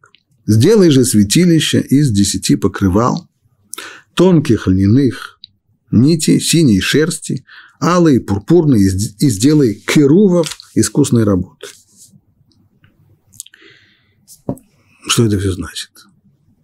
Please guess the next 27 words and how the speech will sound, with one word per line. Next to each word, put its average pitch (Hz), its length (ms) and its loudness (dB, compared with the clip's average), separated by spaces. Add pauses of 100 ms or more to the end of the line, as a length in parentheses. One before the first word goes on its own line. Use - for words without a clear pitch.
(200)
Значит, 113 200 -2
дел-, 175 340 0 (560)
делаем 151 400 2
крышу. - 560 -2
У 160 300 4
мишкана 127 340 -2
должна 110 300 -2
быть 107 140 -2
крыша. 92 320 -6
Из 101 60 0
чего 143 240 2
эта 120 140 -2
крыша? - 420 -6 (420)
Крыша, 160 340 2
она 151 160 2
будет 139 260 0
из 117 80 -2
покрывал. - 600 -4 (180)
Покрывало 123 720 0
нужно 135 340 2
соткать 123 600 -4
из 104 260 0
нити. - 540 -2
Нить 156 640 0
делается 135 720 0
следующим 104 460 -2
образом. 87 380 -6